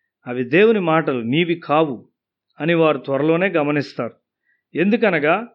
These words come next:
అవి నెరవేర్చబడినవి. నీవు దేవుని ఫలముతో నింపబడి ఉన్నప్పుడు నీ నుండి నేర్చుకొనుటకు వారు ఇష్టపడతారు.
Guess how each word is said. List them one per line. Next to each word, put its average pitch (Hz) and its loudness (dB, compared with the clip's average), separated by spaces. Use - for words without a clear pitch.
అవి 139 -4
నెరవేర్చబడినవి. 139 0
నీవు 175 2
దేవుని 233 4
ఫలముతో 202 0
నింపబడి 165 0
ఉన్నప్పుడు 147 -2
నీ 165 2
నుండి 233 4
నేర్చుకొనుటకు 185 0
వారు 151 4
ఇష్టపడతారు. 123 -4